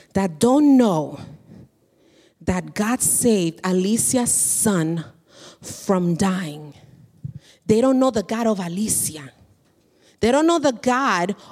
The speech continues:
of Joseph. They don't know your God, Joseph. They don't know your God. And they will be praying to other gods.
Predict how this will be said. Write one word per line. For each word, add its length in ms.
of 220
Joseph. 1200
They 120
don't 220
know 140
your 200
God, 380
Joseph. 680
They 120
don't 180
know 120
your 200
God. 560
And 180
they 140
will 180
be 140
praying 420
to 180
other 260
gods. 840